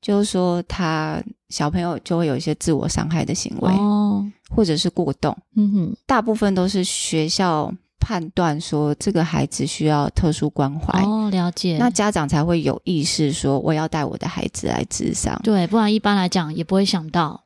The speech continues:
Speaker 1: 对，然后
Speaker 2: 觉得就聊聊沟通就好了。
Speaker 1: 对，对，对，那我有收到一个孩子，他自己主动约的，是在网络上，因为我们
Speaker 2: 嗯哼。他自己搜寻吗？
Speaker 1: 有，对，我们有网站。
Speaker 2: 嗯。
Speaker 1: 那他就是自己跟我约时间啊，
Speaker 2: 嗯。
Speaker 1: 那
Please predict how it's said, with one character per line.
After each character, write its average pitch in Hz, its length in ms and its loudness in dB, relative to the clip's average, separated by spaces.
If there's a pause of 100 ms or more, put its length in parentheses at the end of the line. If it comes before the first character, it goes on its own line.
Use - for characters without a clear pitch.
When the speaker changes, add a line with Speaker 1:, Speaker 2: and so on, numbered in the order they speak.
(180)
Speaker 1:
对， - 300 0
然 175 100 4
后 190 100 4
Speaker 2:
觉 - 40 4
得 185 140 4
就 196 120 2 (180)
聊 185 200 4
聊 185 180 4
沟 180 200 4
通 208 200 6
就 220 120 6
好 190 180 2
了。 175 120 0 (340)
Speaker 1:
对， 202 160 0
对， 196 120 2
对， 185 280 0
那 214 200 2
我 190 160 2
有 156 240 2 (240)
收 196 300 0
到 208 160 2
一 - 100 -2
个 165 140 0
孩 143 300 0
子， - 180 -6
他 185 180 -2
自 - 160 0
己 165 140 0
主 - 160 -8
动 143 240 -4
约 131 160 0
的， - 140 -4
是 180 120 -4
在 160 160 0
网 - 240 -4
络 151 160 0
上， 156 280 0
因 202 100 2
为 208 60 6
我 214 100 4
们 196 160 2
Speaker 2:
嗯 147 80 0
哼。 - 40 -8 (120)
他 208 100 0
自 220 80 0
己 220 60 4
搜 190 240 2
寻 196 180 0
吗？ 160 320 -2
Speaker 1:
有， 190 60 2
对， 170 240 0
我 - 100 -4
们 170 140 2
有 180 100 4
网 185 320 0 (120)
站。 - 260 -4 (220)
Speaker 2:
嗯。 208 180 4
Speaker 1:
那 202 240 2 (140)
他 175 180 0
就 175 160 0
是 165 240 -4
自 175 220 -8
己 - 580 -14 (140)
跟 - 120 -6
我 160 120 -2
约 160 160 0
时 151 240 -2
间 151 320 2
啊， 139 320 4
Speaker 2:
嗯。 180 200 0
Speaker 1:
那 151 300 0